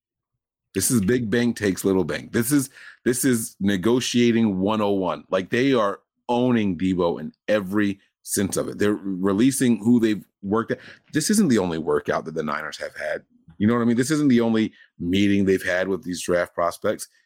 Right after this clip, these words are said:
It's not a coincidence that this story comes out today. This guy is somebody, and by the way,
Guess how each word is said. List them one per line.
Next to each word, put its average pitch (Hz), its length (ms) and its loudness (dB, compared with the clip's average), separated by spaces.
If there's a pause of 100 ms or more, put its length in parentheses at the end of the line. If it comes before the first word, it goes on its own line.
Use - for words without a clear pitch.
(140)
It's - 160 -6
not 135 200 2
a 143 40 -2
coincidence 123 680 0 (120)
that 87 240 -4
this 123 240 0
story 104 340 2
comes 90 280 -2
out 82 160 -4
today. - 240 -12 (1160)
This 117 200 0
guy 110 260 0
is 98 140 -4
somebody, 95 400 0 (260)
and 123 140 -2
by 170 180 0
the 160 80 0
way, 160 280 0